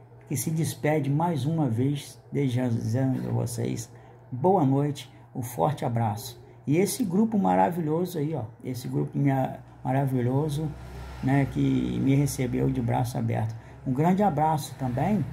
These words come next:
né, é, às pessoas que, que, aos ouvintes que me ouvem a minha voz no Rádio P X também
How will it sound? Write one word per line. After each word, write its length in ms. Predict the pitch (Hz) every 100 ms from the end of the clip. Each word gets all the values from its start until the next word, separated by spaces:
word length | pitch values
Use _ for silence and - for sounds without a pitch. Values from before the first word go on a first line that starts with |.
| - - -
né, 280 | 135 147 170 - - - - - -
é, 920 | 131 135 131 123 - 135 - - -
às 200 | - 143
pessoas 1040 | - 160 - - 165 170 165 - - - -
que, 440 | 156 151 151 - 262
que, 560 | - 143 135 127 - - - -
aos 260 | 151 151
ouvintes 840 | 175 165 131 180 151 - - - - -
que 180 | 143 147
me 260 | 147 147 160
ouvem 400 | 175 196 156 156
a 40 |
minha 200 | 151 151
voz 520 | 113 127 135 135 - - - - -
no 100 | 139
Rádio 340 | 117 127 127
P 120 | 123 127
X 300 | - 117 -
também 340 | 123 107 98